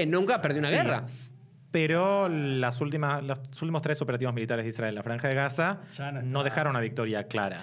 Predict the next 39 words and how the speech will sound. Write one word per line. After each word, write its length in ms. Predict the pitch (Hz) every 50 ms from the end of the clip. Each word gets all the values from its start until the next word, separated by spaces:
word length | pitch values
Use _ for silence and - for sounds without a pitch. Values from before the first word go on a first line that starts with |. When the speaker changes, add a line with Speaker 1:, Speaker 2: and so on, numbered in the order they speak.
| -
Speaker 2:
a 20 | -
Speaker 3:
No, 60 | 123
Speaker 2:
nivel 220 | 127 120 120 127 131
Speaker 1:
porque 20 |
Speaker 2:
político, 220 | - 160 180 214 202
Speaker 1:
ya 40 |
la 60 | 185 143
Speaker 2:
porque 40 |
no 40 | 143
Speaker 1:
guerra, 80 | 147 156
Speaker 2:
son 120 | 160 160
guerras 200 | 151 151 147 -
Speaker 1:
porque 200 | - 135 127 131 123
ya 60 | 147
la 40 | 147
Speaker 2:
convencionales. 480 | 143 147 151 151 160 165 131 - 127 123
Speaker 1:
guerra, 140 | - - -
exacto, 440 | 120 - - - 143 135 131 131 127
están 240 | - - 120 120 120
bien, 140 | 131 143 151
en 60 | 113
el 40 | 123
siglo 100 | 113 120
Speaker 2:
Exactamente. 280 | 135 139 143 147 139
Speaker 1:
veintiuno 480 | 139 135 131 131 131 135 143 147 151 143
ya 260 | 147 139 127 123 127
cambió. 540 | - 131 120 120 120 123 127 131 135 135 139
Speaker 3:
Ya 160 | 143 - 175
no, 60 | 180 143
el 60 | 143
Speaker 2:
El 120 | 139 143
Speaker 3:
concepto 420 | 135 160 156 147 151 - - 185 -
de 60 | 190 180
guerra 20 |
Speaker 2:
setenta 100 | 185 196
y 40 | -
tres 100 | 208 196
Speaker 3:
no 40 | 170
Speaker 2:
es 60 | 156